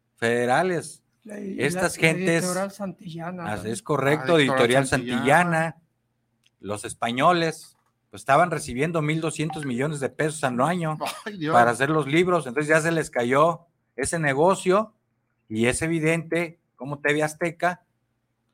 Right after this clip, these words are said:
Speaker 1: tiene una, una, un tsunami de desinformación.
Speaker 3: Oye, ese dato
Speaker 1: ¿Eh?
Speaker 3: es importante, Doc.
Speaker 1: No, no, sí.
Speaker 3: Mil doscientos millones.
Speaker 1: Millones de pesos.
Speaker 3: O sea, se,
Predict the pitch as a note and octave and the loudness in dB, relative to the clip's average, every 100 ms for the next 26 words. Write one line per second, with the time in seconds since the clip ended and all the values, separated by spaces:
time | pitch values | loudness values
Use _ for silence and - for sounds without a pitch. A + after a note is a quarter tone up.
0 | _ B2+ C#3+ D3 C#3+ D#3+ D#3 D3+ C3 - | _ -4 -2 -2 0 2 4 4 4 -4
1 | D#3 - - _ _ _ C3 D3+ D3+ C#3 | -14 -14 -20 _ _ _ -8 -2 0 2
2 | B2 A#2 G#2+ - _ _ A#2+ D#3 D#3+ D3+ | 0 -2 -6 -12 _ _ -6 -4 -2 -2
3 | D3+ G3+ F3+ E3+ D#3+ _ _ _ _ A#2+ | 0 0 -2 -8 -10 _ _ _ _ -4
4 | A#2+ B2 - B2 B2+ B2+ B2+ A#2+ D3+ D#3 | -4 -6 -8 -8 -4 0 0 2 4 4
5 | A3 G#3+ E3 F3 F3 G#3+ F#3+ G#3+ A3 A#3 | 4 0 0 0 -4 -2 0 0 0 0
6 | A#3 A3+ F3+ B2+ D#3+ A#3 A3+ F#3 A#3 - | 0 -4 -6 -6 -4 -4 -4 -6 -6 -8
7 | - E3 F#3 F3 A#3 B3 G#3 - A3+ A3+ | -4 -2 0 2 2 2 -2 0 -4 -4
8 | A#3+ C3 C3 D3+ A#3 C4 - D3+ F#3 G3+ | -4 -2 4 4 4 0 0 -2 0 0
9 | D#3 F3 D#3 E3 F3 - | 0 0 0 0 -2 -6